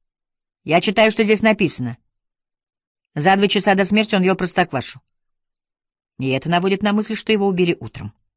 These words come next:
Хансен кивнул. О том, что Светберг всегда ест на завтрак простоквашу, знали все.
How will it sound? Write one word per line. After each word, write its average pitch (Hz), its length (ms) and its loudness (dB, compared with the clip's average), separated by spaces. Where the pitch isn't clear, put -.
Хансен 214 400 -2
кивнул. 180 400 -4
О 180 120 -2
том, 208 160 0
что 208 140 -4
Светберг 185 480 -2
всегда 196 340 0
ест 180 260 0
на 175 100 2
завтрак 165 360 -2
простоквашу, 185 560 -4
знали 180 260 0
все. 120 320 -6